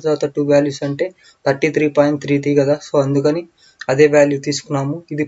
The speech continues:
పర్సెంటేజ్ కదా, so అందుకని పర్సెంటేజ్ సింబల్ అనేది ఎంటర్ చేశాను. ఓకేనా? నెక్స్ట్ ఇది చూడండి, వన్ బై సిక్స్, one divided, one by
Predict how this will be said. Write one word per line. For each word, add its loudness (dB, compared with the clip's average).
పర్సెంటేజ్ 2
కదా, 2
so -10
అందుకని -4
పర్సెంటేజ్ 0
సింబల్ -4
అనేది -4
ఎంటర్ -4
చేశాను. -4
ఓకేనా? 0
నెక్స్ట్ 2
ఇది -2
చూడండి, 4
వన్ 2
బై 8
సిక్స్, -8
one 0
divided, 4
one -4
by 6